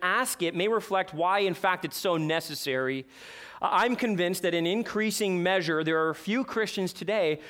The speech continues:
who truly understand what the Reformation was, why it was necessary, and why it actually matters for us today. Consider for a second, um, the historical stamp that's been placed upon this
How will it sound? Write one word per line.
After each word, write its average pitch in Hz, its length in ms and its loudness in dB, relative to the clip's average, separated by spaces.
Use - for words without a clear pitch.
who 185 320 2
truly 277 580 0
understand 220 760 0
what 196 120 0
the 190 100 0
Reformation 190 760 0
was, 233 480 2
why 190 260 2
it 247 140 2
was 196 180 0
necessary, 226 680 0
and 185 140 2
why 220 200 4
it 226 100 4
actually 208 320 2
matters 185 380 2
for 170 180 -2
us 147 140 -2
today. 143 340 -2
Consider 269 480 2
for 233 200 0
a 208 40 0
second, 208 480 0
um, 175 160 -4
the 185 120 4
historical 220 680 2
stamp 202 720 0
that's 180 140 0
been 175 140 0
placed 226 480 0
upon 208 480 0
this 196 420 0